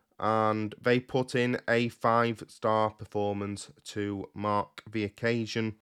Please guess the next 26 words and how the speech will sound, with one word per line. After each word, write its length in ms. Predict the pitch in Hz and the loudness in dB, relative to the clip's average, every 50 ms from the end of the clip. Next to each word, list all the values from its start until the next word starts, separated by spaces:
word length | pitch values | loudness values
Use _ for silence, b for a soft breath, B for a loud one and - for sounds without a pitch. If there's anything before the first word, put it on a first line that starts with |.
| _ _ _ _ _ _ _ _ _ | _ _ _ _ _ _ _ _ _
Not 360 | - 147 170 190 214 214 - - | -4 2 4 4 4 2 0 -2
originally, 400 | - 156 160 151 - 135 113 101 | 2 2 2 2 2 0 0 0
though. 240 | 92 98 95 95 101 | 2 2 2 2 2
Obviously, 300 | 104 101 - - - 104 | 2 0 -2 -4 -6 -2
they 100 | 101 104 | -2 0
went 320 | 101 107 107 101 - - | 0 0 -2 -2 -6 -12
one 300 | - 110 107 107 107 107 | -8 -4 -2 -2 0 0
nil 120 | 104 104 101 | -2 -2 -2
down 380 | 95 104 101 101 101 101 101 | 0 2 2 2 2 0 -2
through 220 | - - 107 104 104 | -6 -6 -6 -4 -2
Mads 320 | 104 104 104 101 - - | 0 0 0 0 -2 -10
Pedersen 720 | - - 110 107 113 120 117 117 - - 101 95 90 85 - b b b b b b b b - | -12 -4 0 2 2 2 2 -2 -4 -4 -6 -6 -6 -6 -10 b b b b b b b b -4
in 280 | 107 113 110 107 98 92 | 0 0 0 0 -2 -2
the 200 | 107 107 107 107 | -2 -2 0 0
ninth 560 | 104 104 104 107 104 107 107 101 80 - - | 0 0 2 2 2 2 2 0 -4 -6 -6
minute. 420 | 110 110 113 110 107 104 - - - b b b b b | -2 0 0 2 0 0 -2 -6 -12 b b b b b
Star 320 | - - - 147 147 147 139 | -6 6 10 12 12 12 12
of 60 | 107 | 10
the 60 | 113 | 6
game, 300 | - 117 113 113 117 113 | 2 4 6 6 6 4
though, 360 | 101 107 101 98 95 98 - - | 4 4 4 6 4 2 -2 -6
for 280 | - - 104 104 104 92 | -10 -2 0 0 2 2
Bayern 240 | 104 101 98 95 95 | 2 2 2 2 0
Munich, 480 | 98 101 101 104 101 98 92 - - - | 0 0 0 0 0 -2 -4 -4 -4 2
Eric 280 | 120 131 135 123 98 - | 2 4 4 2 0 -4
Choupo-Moting. 1000 | - - 117 107 - 95 90 90 95 117 - - - - 175 143 92 80 82 | -6 -6 -6 -6 -4 -4 -4 0 2 2 0 0 0 -2 -2 -2 -2 -4 -8